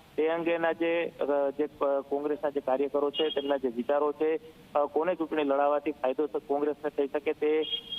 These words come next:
મુદ્દા પણ આ જે બંને જે નેતાઓ, અ, ભીખુભાઈ વારોતરિયા અને પૂજાભાઈ વંશ છે તેમને, અ, સૂચનો લેવા માટેના પણ સૂચનાઓ છે તે આપવામાં આવી છે. એટલે કે ક્યાંક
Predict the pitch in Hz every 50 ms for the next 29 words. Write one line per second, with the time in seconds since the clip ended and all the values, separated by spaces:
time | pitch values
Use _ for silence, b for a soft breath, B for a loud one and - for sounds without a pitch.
0 | - 131 131 156 156 196 196 190 190 190 160 135 117 - - - - 143 151 165
1 | 160 - 170 151 - 147 151 160 160 156 160 160 160 160 160 160 - - - 135
2 | 147 160 - 175 160 147 135 120 113 - - - 135 131 123 147 147 - 156 143
3 | 151 151 143 139 143 143 147 - 156 151 160 156 151 147 - - 143 139 147 139
4 | 143 139 131 131 135 131 - - 160 160 - - 143 147 147 151 156 156 156 -
5 | - - - - - - - - 151 147 143 - 156 147 - 185 190 185 180 170
6 | 170 160 156 160 156 - 165 160 165 160 - 185 175 160 - 156 - - - 151
7 | 147 147 147 - 151 - 139 127 - - 151 143 147 151 156 156 - - 151 139
8 | 147 151 - - 160 147 - - 151 151 160 165 160 - - 170 160